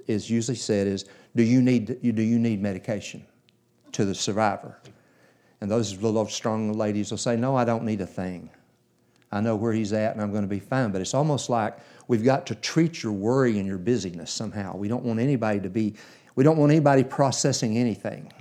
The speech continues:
Uh, the third thing is, if you're always busy, it can limit your socialization. Y-, you know, that's why preachers stay dressed all the time, so that when somebody comes to the parsonage,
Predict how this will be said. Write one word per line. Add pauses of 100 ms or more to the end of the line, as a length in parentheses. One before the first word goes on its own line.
(1500)
Uh,
the
third
thing
is, (340)
if
you're
always
busy,
it
can
limit
your
socialization. (1400)
Y-,
you
know,
that's
why
preachers
stay
dressed
all
the
time,
so
that
when
somebody
comes
to
the
parsonage,